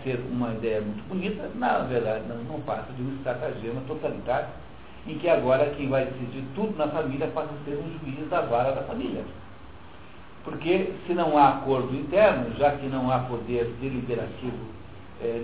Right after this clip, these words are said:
de um sobre o outro, vai tudo cair na justiça do, da família, na vara da família.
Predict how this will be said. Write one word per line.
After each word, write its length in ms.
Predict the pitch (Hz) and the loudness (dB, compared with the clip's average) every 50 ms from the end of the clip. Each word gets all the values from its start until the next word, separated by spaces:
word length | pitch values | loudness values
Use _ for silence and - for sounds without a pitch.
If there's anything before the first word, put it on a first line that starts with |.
| 117 123 | -4 -2
de 120 | 147 139 | 0 2
um 340 | 135 165 202 233 - - - - | 2 4 2 2 0 -2 -6 -4
sobre 200 | - 127 117 123 | -2 -2 0 0
o 80 | - 170 | 0 2
outro, 320 | 160 160 185 208 - - - - - - - - - - - - - - | 4 4 4 2 0 -2 -6 -10 -12 -14 -14 -14 -16 -16 -16 -6 4 8
vai 220 | 175 175 170 - | 8 8 8 8
tudo 200 | - 143 139 - | 0 -2 -2 4
cair 320 | - 180 175 160 151 170 170 | 8 8 8 8 8 4 2
na 260 | - - - 226 202 | 2 2 0 0 0
justiça 360 | - - - - - - - | -4 -6 -8 -6 -2 0 2
do, 380 | - - - - 98 104 104 98 | 2 2 0 -2 -4 -6 -6 -6
da 80 | 98 | -6
família, 400 | 95 95 95 110 135 170 131 123 - - - - | -6 -6 -6 -4 -4 -4 -6 -8 -10 -12 -12 -12
na 60 | - | -8
vara 240 | 104 113 117 113 107 | -2 0 0 0 0
da 280 | 98 101 - - - 101 | -4 -8 -10 -12 -10 -8
família. 240 | 131 160 165 - | -8 -6 -6 -8